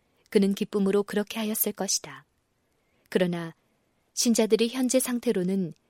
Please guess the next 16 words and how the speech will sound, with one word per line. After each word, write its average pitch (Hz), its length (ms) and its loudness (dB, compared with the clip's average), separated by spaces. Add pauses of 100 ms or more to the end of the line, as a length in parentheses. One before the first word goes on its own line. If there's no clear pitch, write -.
(120)
그가 196 320 0
수고하더라도 180 1000 -2 (300)
유익을 196 340 0
얻지 180 320 -2
못하리라는 208 640 0
것을 180 300 -2
알았기 185 340 -6
때문에 160 520 -6 (400)
나중에 175 640 -4
그 208 200 0
자신이 202 500 0
방문할 202 500 0
길을 202 340 -2
준비하도록 196 920 -2
디도를 190 380 0
보냈다. 180 640 -8